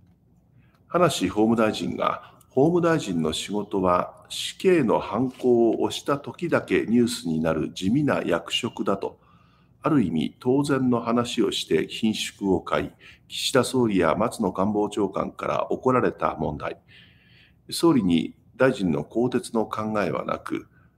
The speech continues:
ある意味ニュースになってよかったね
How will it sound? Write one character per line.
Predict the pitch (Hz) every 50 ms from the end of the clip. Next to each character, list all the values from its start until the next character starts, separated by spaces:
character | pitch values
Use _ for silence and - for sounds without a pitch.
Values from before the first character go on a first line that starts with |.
| _ _ _ _ _ _ _ _ _ -
あ | 135 143
る | 151 131
意 | 107 95
味 | 85 82 85 85 - - - _ _ _ _ _ _ -
ニ | 110 117 143 151
ュ |
ー | 139
ス | - - 101 98
に | 95 90 87
な | 101 110
っ | - - - -
て | - 82 78 78
よ | 87 101 120
か | - - 120
っ | 113 - - _
た | - 104 98
ね | 98 104 107 101 -